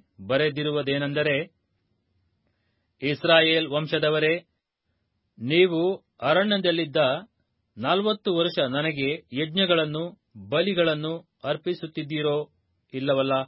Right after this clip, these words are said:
ಅದಕ್ಕೆ ಬದಲಾಗಿ ನೀವು ಪೂಜಿಸಬೇಕೆಂದು ಮಾಡಿಕೊಂಡ ಮೂರ್ತಿಗಳನ್ನು, ಅಂದರೆ ಮೊಲೋಖನ ಗುಡಾರವನ್ನು, ರೊಂಫಾ ದೇವತೆಯ ನಕ್ಷತ್ರ ರೂಪವನ್ನು ಹೊತ್ತುಕೊಂಡು ಹೋದಿರಿ.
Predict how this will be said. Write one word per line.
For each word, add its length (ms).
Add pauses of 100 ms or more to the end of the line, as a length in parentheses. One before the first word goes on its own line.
(580)
ಅದಕ್ಕೆ 360
ಬದಲಾಗಿ 680 (400)
ನೀವು 560
ಪೂಜಿಸಬೇಕೆಂದು 1120
ಮಾಡಿಕೊಂಡ 560 (280)
ಮೂರ್ತಿಗಳನ್ನು, 800 (500)
ಅಂದರೆ 520 (520)
ಮೊಲೋಖನ 640 (340)
ಗುಡಾರವನ್ನು, 920 (680)
ರೊಂಫಾ 500 (120)
ದೇವತೆಯ 460 (300)
ನಕ್ಷತ್ರ 500
ರೂಪವನ್ನು 720 (420)
ಹೊತ್ತುಕೊಂಡು 720
ಹೋದಿರಿ. 520